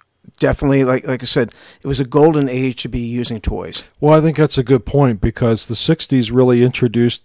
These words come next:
Speaker 2: the beginning of marketing T V commercials to children. Because up to that point, and, and you talked about it with the, um,
Speaker 1: Cartoons.
Speaker 2: with the
Speaker 1: Yeah.
Speaker 2: cartoons, y-, you know, advertisers finally recognized that,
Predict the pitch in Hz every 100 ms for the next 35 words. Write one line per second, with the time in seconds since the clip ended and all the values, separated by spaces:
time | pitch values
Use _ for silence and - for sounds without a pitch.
0 | _ 120 101 110 98 123 131 127 117 113
1 | - _ _ _ - 127 104 117 123 -
2 | 120 120 113 113 _ - 131 127 - 120
3 | 117 - 113 - - 120 139 113 98 -
4 | _ _ _ _ _ _ _ 135 131 123
5 | 127 - 127 120 - 165 147 120 120 113
6 | 113 - 113 113 113 113 113 - 127 -
7 | 117 113 113 113 110 - 113 107 104 101
8 | 98 104 - 139 131 131 175 117 117 -
9 | 117 113 127 190 101 87 - _ _ _
10 | _ _ - - 151 131 120 117 240 -
11 | _ _ 131 175 185 151 139 123 120 -
12 | 127 147 147 131 113 127 139 143 123 113
13 | 110 107 117 110